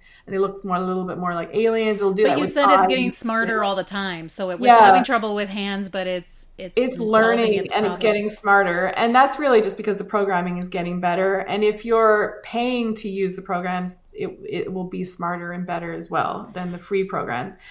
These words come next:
Speaker 1: But that's basically what it does. It just, you, you type in an image that you want to see, and it will generate it in whatever style, color palettes,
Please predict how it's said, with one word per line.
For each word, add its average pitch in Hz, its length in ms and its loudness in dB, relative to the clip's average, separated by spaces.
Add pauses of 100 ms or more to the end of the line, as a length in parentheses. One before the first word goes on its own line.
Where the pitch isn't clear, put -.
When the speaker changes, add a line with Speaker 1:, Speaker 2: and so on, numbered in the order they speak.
(120)
Speaker 1:
But 294 80 4
that's 392 200 8
basically 254 500 0
what 202 180 6
it 175 140 -2
does. 175 400 2
It 220 160 -2
just, 233 260 0
you, 285 600 -4
you 277 320 -2
type 233 340 2
in 190 360 0 (140)
an 190 180 -2
image 254 420 0
that 180 140 -2
you 214 180 -2
want 196 280 -2
to 214 100 -8
see, 214 600 -6 (380)
and 208 500 2
it 226 180 4
will 220 200 2
generate 214 500 -2
it 139 240 -8
in 196 240 -4
whatever 185 420 4
style, 240 760 6
color 226 420 0
palettes, 214 760 2